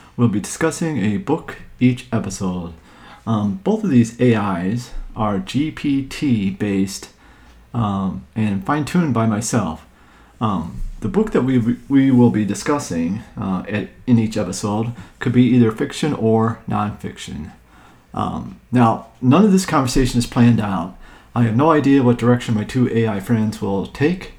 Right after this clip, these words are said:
our conversation. Um, but before we get started, um, I want to let Marie and Charles, who are my two A I friends,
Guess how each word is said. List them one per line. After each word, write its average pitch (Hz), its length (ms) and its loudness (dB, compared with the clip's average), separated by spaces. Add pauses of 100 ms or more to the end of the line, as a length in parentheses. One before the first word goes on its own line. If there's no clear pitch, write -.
(280)
our 101 180 -4
conversation. 117 880 -4 (760)
Um, 107 420 0
but 120 180 -2
before 165 360 2
we 196 120 0
get 156 200 -2
started, 107 720 -2 (420)
um, 98 760 -4 (960)
I 110 60 0
want 160 220 2
to 160 160 -2
let 120 340 2
Marie 139 460 4
and 101 320 -2
Charles, 113 640 -2
who 117 180 4
are 110 180 2
my 104 200 -2
two 123 240 -2
A 110 180 2
I 90 180 -2
friends, 117 800 0